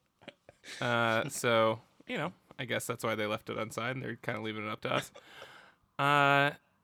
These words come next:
Speaker 1: and they, they ask, uh, I got a short, this is, this is a lot of paragraphs. It goes on a bit about, uh,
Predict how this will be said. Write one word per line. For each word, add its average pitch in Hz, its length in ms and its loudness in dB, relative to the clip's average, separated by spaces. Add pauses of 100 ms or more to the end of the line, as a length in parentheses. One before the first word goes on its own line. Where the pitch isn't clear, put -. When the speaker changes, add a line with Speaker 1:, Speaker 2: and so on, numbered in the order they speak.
(220)
Speaker 1:
and 175 180 -2
they, 208 200 4
they 208 240 4
ask, 135 520 2 (240)
uh, 135 120 -6
I 120 160 2
got 120 140 4
a - 20 -6
short, 117 200 0
this 120 200 -2
is, 113 260 -6
this 120 180 -8
is - 360 -12 (400)
a 117 40 -2
lot 110 200 4
of - 60 -10
paragraphs. 98 580 -4
It 110 80 -10
goes 107 220 -4
on 110 200 0
a 107 40 -4
bit 110 260 -2 (640)
about, 113 440 -2
uh, 113 260 -6